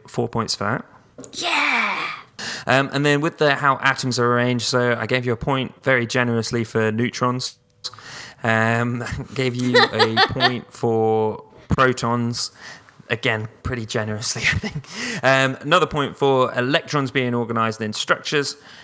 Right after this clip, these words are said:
Speaker 1: Um, and then you'd have gotten the last point there if you'd said, um, that the number of neutrons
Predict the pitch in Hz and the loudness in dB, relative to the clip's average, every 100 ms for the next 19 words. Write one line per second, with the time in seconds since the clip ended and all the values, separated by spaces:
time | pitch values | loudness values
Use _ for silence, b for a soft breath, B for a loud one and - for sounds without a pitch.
0 | - 120 120 120 117 113 120 120 120 117 | -2 2 4 4 2 0 0 4 4 4
1 | 110 120 110 - 120 117 113 110 - - | 2 -2 0 0 0 -2 -4 -6 -8 -4
2 | 113 120 143 135 - 127 117 - 95 123 | -2 2 2 0 -2 -2 -2 -4 -2 2
3 | 120 110 113 113 - 107 - 110 107 - | 4 4 2 0 -2 -4 -2 -2 -2 -2
4 | - 113 107 101 - - 107 104 104 104 | 0 2 2 -2 -6 -2 0 0 0 -2
5 | - 107 - 110 104 110 110 110 107 110 | -2 0 0 0 0 0 0 0 0 0
6 | 117 117 - 104 104 104 - | -2 -2 -4 -4 -2 -4 -6